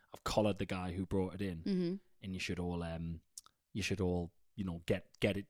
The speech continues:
Speaker 1: deleted off yours as well, 'cause I'm gonna look through everyone's account and I'm gonna find it." And I think I put my hand up to ask him a question 'cause I felt really, I knew I had it on my account, and I was sta-
Speaker 2: Mm.
Speaker 1: I had not a good poker face as I was a kid. Right?
Speaker 2: You still
Speaker 1: When I was
Speaker 2: don't
Speaker 1: a kid.
Speaker 2: now.
Speaker 1: Terrible poker face. But yeah, I've still got a bad one now.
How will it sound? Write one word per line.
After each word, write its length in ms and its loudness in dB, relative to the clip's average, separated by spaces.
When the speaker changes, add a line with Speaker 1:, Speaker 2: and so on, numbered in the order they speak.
Speaker 1:
deleted 380 0
off 180 0
yours 240 4
as 100 -6
well, 160 2
'cause 120 -6
I'm 80 0
gonna 160 0
look 180 2
through 120 2
everyone's 260 -2
account 260 -6
and 80 -10
I'm 60 -8
gonna 180 -8
find 300 -4
it." 100 -12
And 100 -8
I 40 -10
think 260 -4
I 60 -4
put 200 4
my 60 -10
hand 240 -2
up 60 -6
to 120 -10
ask 160 -6
him 80 -6
a 40 -10
question 420 -8
'cause 140 -10
I 60 -10
felt 340 -8
really, 420 -6
I 80 0
knew 220 6
I 60 0
had 100 -2
it 80 -4
on 100 0
my 180 0
account, 300 -2
and 80 -10
I 40 -6
was 120 -2
sta- 120 2
Speaker 2:
Mm. 220 0
Speaker 1:
I 120 0
had 100 4
not 320 6
a 40 2
good 180 4
poker 280 -2
face 300 -8
as 100 -8
I 20 -8
was 140 -10
a 40 -16
kid. 280 -14
Right? 100 -8
Speaker 2:
You 80 -6
still 180 4
Speaker 1:
When 80 6
I 40 6
was 80 4
Speaker 2:
don't 100 0
Speaker 1:
a 40 2
kid. 80 4
Speaker 2:
now. 100 -2
Speaker 1:
Terrible 300 0
poker 260 -4
face. 200 -10
But 180 -14
yeah, 120 2
I've 100 -8
still 160 -2
got 140 -2
a 40 -6
bad 80 -6
one 100 -4
now. 180 -4